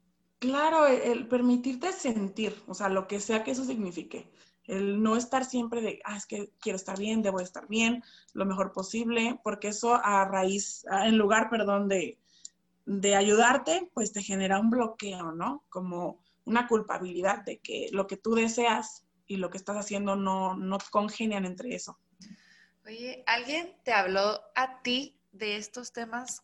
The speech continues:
Speaker 2: cuando eras más pequeña? ¿O tú fuiste como descubriéndolos por tu cuenta?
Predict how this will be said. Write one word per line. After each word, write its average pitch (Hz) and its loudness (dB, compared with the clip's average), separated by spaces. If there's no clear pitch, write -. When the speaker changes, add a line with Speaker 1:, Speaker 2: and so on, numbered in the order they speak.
Speaker 2:
cuando 190 -12
eras 196 -8
más 214 -14
pequeña? 262 -14
¿O 202 -6
tú 214 -12
fuiste 226 -4
como 226 0
descubriéndolos 180 -6
por 190 -4
tu 180 -8
cuenta? 165 -14